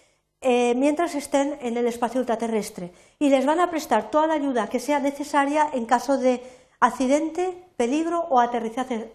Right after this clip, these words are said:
forzoso en el territorio de un Estado extranjero en alta mar, teniendo en cuenta que en alta mar hay una regulación específica en materia de derecho internacional. Los astronautas que hagan dicho aterrizaje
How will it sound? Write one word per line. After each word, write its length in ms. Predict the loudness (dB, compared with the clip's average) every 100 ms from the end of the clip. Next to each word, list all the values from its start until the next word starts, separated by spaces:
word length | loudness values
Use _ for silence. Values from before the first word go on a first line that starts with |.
| _
forzoso 640 | -6 -4 -2 -4 -2 -4 -4 -14 _ _ _
en 120 | 0 2
el 120 | 2
territorio 440 | 0 2 2 4
de 80 | 2
un 80 | -2
Estado 260 | -2 -2
extranjero 500 | -2 -4 -4 -4 -4
en 100 | -2
alta 240 | -4 -2 -4
mar, 220 | -6 -12 -18 _
teniendo 220 | -4 -2 0
en 60 |
cuenta 300 | 0 2 0
que 60 | 2
en 80 | -2
alta 240 | 0 0
mar 240 | 0 0 -2
hay 140 | -2
una 220 | -2 -2
regulación 440 | -2 -4 -4 -4 -6
específica 720 | -6 -8 -8 -10 -4 -2 -2 -12 _ -6
en 80 | -2
materia 340 | 0 0 0
de 80 | 0
derecho 300 | 0 0 -4
internacional. 680 | -4 -6 -8 -10 -10 -12 -16 _ _ _ _ _ _
Los 160 | 2
astronautas 640 | 4 2 0 2 2 0 0
que 120 | 0
hagan 200 | 2 2
dicho 220 | 0 -2
aterrizaje 640 | -2 -2 -2 -2 -2 -4